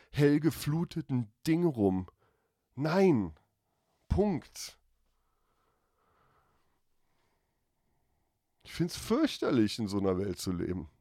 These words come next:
Wirklich. Ich will das alles. Ich will die komplette Bandbreite.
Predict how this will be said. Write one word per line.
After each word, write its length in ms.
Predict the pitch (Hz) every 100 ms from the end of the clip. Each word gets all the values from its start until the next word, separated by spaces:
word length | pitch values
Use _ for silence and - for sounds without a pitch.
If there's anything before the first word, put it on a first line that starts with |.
| _
Wirklich. 640 | 127 208 - 90 92 - _ _ _ _ _ _ _ _
Ich 160 | 120 143
will 240 | 196 220
das 320 | 185 156 -
alles. 480 | - 135 160 143 -
Ich 160 | 117 120
will 160 | 139
die 140 | 147 135
komplette 520 | 131 110 113 117 110
Bandbreite. 840 | 95 98 107 - - 95 - -